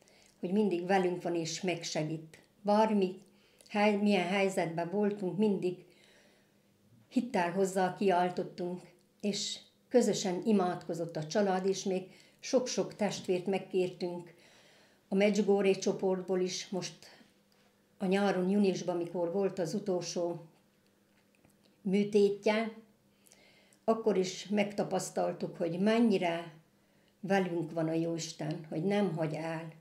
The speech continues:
Mert az Isten szeretőknek minden a javára válik. És azután még volt egy műtéte Kisinóban,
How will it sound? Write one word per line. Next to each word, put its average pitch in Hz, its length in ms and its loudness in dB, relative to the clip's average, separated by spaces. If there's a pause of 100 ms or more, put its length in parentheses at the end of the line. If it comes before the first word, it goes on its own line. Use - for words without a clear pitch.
(1400)
Mert - 180 -4
az 170 120 -2
Isten 214 340 -2
szeretőknek 170 760 -4
minden 214 420 2
a 160 40 0
javára 156 580 0
válik. 156 580 -2 (2000)
És - 200 -10
azután 214 480 0
még 220 300 6
volt 180 240 -2
egy 170 100 2
műtéte 180 760 0
Kisinóban, 208 960 0